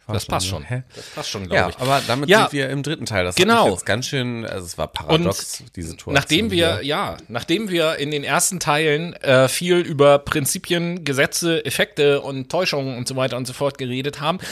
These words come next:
Speaker 1: werden wir, ähm, bis auf eine Ausnahme, glaub ich, hier im dritten Teil nur über Paradoxien und Dilemmata reden. Und
Speaker 2: Ganz
Speaker 1: damit ihr
Speaker 2: genau.
Speaker 1: das einordnen könnt,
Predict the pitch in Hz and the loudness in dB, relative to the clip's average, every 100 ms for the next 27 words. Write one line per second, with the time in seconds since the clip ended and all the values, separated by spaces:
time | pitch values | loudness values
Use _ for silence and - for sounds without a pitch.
0 | - - 92 98 101 139 170 190 202 185 | -10 -10 0 4 6 6 4 2 0 -2
1 | 107 113 135 151 190 208 240 - - 156 | -4 -4 2 2 4 2 2 -2 2 4
2 | 156 165 170 170 170 165 160 160 151 156 | 6 4 2 0 -4 -6 -6 -4 -4 -4
3 | 143 165 185 180 170 170 160 170 156 170 | -4 -4 -2 -4 -2 -2 -2 -4 -6 -6
4 | 190 165 165 165 185 202 185 175 160 151 | -6 -2 0 0 2 2 2 -2 2 4
5 | 151 - 147 151 143 - 180 190 208 196 | 4 2 0 2 0 0 -2 -2 -4 -2
6 | 151 160 151 - 143 135 131 - 90 90 | -2 0 -4 -4 2 4 2 2 -2 0
7 | 87 85 82 - 170 190 185 190 160 127 | -4 -6 -8 -4 0 2 2 2 0 2
8 | 240 - 247 185 165 123 104 101 135 | 2 4 2 2 -2 -2 0 0 -2